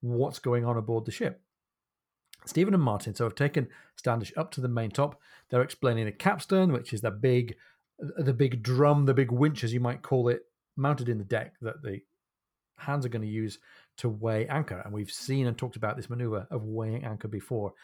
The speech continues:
But we get a bit of detail. There's the messenger, the, the endless loop of rope that the capstan bears on. There are the nippers and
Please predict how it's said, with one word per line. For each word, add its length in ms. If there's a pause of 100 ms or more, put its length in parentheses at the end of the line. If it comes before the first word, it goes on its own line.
(220)
But 80
we 100
get 80
a 40
bit 140
of 120
detail. 640 (180)
There's 140
the 80
messenger, 640
the, 200
the 260
endless 420
loop 380
of 180
rope 340 (600)
that 180
the 200
capstan 420
bears 320
on. 280 (220)
There 180
are 160
the 140
nippers 760 (360)
and 600